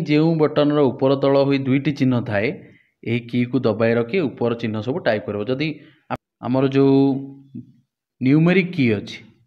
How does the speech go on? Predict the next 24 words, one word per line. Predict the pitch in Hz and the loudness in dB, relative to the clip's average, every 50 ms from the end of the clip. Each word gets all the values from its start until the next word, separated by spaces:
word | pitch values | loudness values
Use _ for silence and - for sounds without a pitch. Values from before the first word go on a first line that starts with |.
| _ _ _ _ _ _ _ _ - | _ _ _ _ _ _ _ _ -4
ନ୍ୟୁମେରିକ୍ | 127 131 139 151 165 175 175 190 175 175 | 0 2 2 2 2 2 2 0 -2 -4
କୀ | - 143 143 151 156 | -2 0 2 2 2
ଉପରେ | 147 123 117 143 139 139 151 | 0 0 0 0 2 2 2
ତୁମେ | 143 147 143 143 | 0 0 0 0
ଦେଖିପାରୁଥିବ | 135 131 - - - - 131 131 131 139 135 143 147 156 160 156 - - - _ _ _ _ _ - | 0 -2 -4 -6 -4 -4 -2 -2 -2 0 2 2 2 2 0 -4 -8 -18 -20 _ _ _ _ _ -10
ବହୁତ | 107 113 117 127 127 139 | -6 -4 -2 -2 0 0
ଗୁଡ଼ିଏ | 135 143 147 143 | 2 2 2 2
ସାଇନ୍ | 143 - 117 107 104 110 123 131 131 | 2 0 0 0 0 0 -2 -2 -2
ସବୁ | - 143 135 135 | -2 0 2 2
ଅଛି, | 127 107 - - - 101 - - - _ _ _ _ _ _ _ _ _ _ _ _ _ _ _ _ _ _ _ _ - | 2 0 0 -4 -10 -12 -14 -16 -20 _ _ _ _ _ _ _ _ _ _ _ _ _ _ _ _ _ _ _ _ -6
ଯେମିତିକି | 117 123 127 127 131 | -4 -2 0 0 0
ଏକ୍ସକ୍ଲାମେଟୋରୀ | 117 120 - - - 127 123 123 120 127 120 120 120 | -2 -2 -4 -2 0 2 2 2 2 0 0 0 0
ମାର୍କ, | 117 113 113 113 113 - - - - - _ _ _ _ _ _ _ _ _ _ _ _ | 2 2 0 0 -2 -6 -12 -20 -20 -20 _ _ _ _ _ _ _ _ _ _ _ _
ତୁମର | - 117 113 113 113 113 110 110 113 113 113 113 113 - - - - - | -8 -6 -4 0 0 2 2 2 0 0 -4 -8 -16 -20 -20 -20 -14 -10
ଉଦ୍ଧୃତ | - 113 113 113 120 127 123 131 120 | -10 -6 -4 -2 -2 0 0 0 0
ଚିହ୍ନ, | - 117 110 110 110 110 113 113 - - - - - - _ _ _ _ _ _ _ _ _ _ _ - | 0 -2 -2 0 -2 -2 -4 -6 -8 -14 -20 -20 -20 -20 _ _ _ _ _ _ _ _ _ _ _ -10
ଅ, | - 107 107 | -8 -6 -6
ତାପରେ | 104 - 113 104 117 113 | -4 -4 -4 -4 -4 -2
ଡଲାର | 113 117 110 113 120 131 135 131 | 0 2 2 4 4 4 4 2
ଚିହ୍ନ, | 127 135 127 120 120 120 117 113 117 | 2 0 -2 0 0 0 -2 -2 -2
ପରସେଣ୍ଟେଜ | 117 113 113 - 139 131 135 135 135 | -2 -4 -2 -2 -2 0 0 0 0
ଚିହ୍ନ, | 135 131 123 123 120 117 117 - - 117 | -2 -2 -2 0 0 -2 -2 -4 -4 -2
ଆଣ୍ଡ, | 123 131 135 131 127 123 123 - - - - _ _ _ _ _ _ _ _ _ _ _ _ - - | 0 0 2 2 0 -2 -4 -6 -12 -16 -20 _ _ _ _ _ _ _ _ _ _ _ _ -20 -20
ସ୍ପେସ୍, | 131 - - _ - 131 139 143 139 123 - | -20 -20 -8 _ 0 2 4 4 2 2 -2